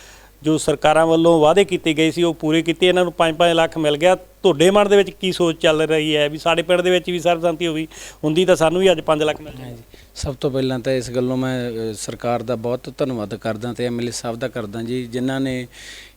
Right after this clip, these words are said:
Speaker 2: ਇਹ ਗ੍ਰਾਂਟਾਂ ਸਰਬਸੰਮਤੀ ਵਾਲੀਆਂ ਪੰਚਾਇਤਾਂ ਨੂੰ ਦਿੱਤੀਆਂ।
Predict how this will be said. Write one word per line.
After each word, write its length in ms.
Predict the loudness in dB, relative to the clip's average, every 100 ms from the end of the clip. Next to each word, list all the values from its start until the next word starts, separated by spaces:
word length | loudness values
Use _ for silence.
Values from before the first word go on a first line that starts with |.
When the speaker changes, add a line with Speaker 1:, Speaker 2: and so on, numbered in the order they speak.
| -6
Speaker 2:
ਇਹ 260 | -4 -4
ਗ੍ਰਾਂਟਾਂ 640 | -4 -4 -2 -2 -2 -4 -6
ਸਰਬਸੰਮਤੀ 540 | -2 -2 -2 -4 -2
ਵਾਲੀਆਂ 240 | -4 -4 -6
ਪੰਚਾਇਤਾਂ 440 | -6 -6 -6 -8
ਨੂੰ 140 | -8
ਦਿੱਤੀਆਂ। 380 | -10 -12 -12 -14